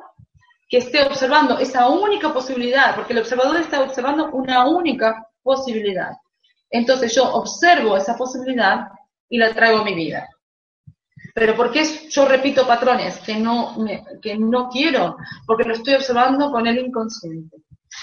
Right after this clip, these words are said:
Y estoy observándolo con memorias pasadas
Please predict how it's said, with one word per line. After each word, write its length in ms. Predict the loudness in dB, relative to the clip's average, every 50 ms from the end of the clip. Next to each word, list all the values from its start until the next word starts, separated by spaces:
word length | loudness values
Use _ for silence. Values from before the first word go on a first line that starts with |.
| -14 -12 -12 -12 -12 -12 -12 -12 -12 -12 -12 -12 -12 -6 0
Y 160 | 2 4 4
estoy 520 | 4 2 2 0 2 4 4 6 4 4 2 2
observándolo 540 | 2 2 4 4 4 4 6 6 4 4 4
con 140 | 2 2 4
memorias 880 | 4 4 4 4 4 4 4 2 2 0 0 -2 -2 -2 -4 -6 -10 -8
pasadas 720 | -6 -6 -6 -4 -2 0 0 0 0 -2 -4 -6 -6 -10